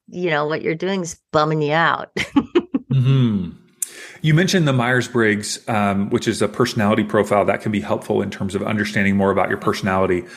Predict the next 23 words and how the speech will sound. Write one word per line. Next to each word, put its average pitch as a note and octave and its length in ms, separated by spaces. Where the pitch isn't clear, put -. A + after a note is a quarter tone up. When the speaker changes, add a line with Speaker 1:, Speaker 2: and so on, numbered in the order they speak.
Speaker 2:
Are B2 80
there C#3 180
any F#3 220
other D#3 220
tools C#3+ 580
or G2 80
resources, B2 720
whether G#2+ 280
it's F#2 140
books B2+ 460
or F#2 100
movies A#2 480
or F#2+ 80
videos A2+ 640
or A#2 60
anything A#2+ 360
that's G#2 140
been G#2 140
helpful A2+ 360
for G2 160
you G#2 380
in A2+ 180
either G2+ 580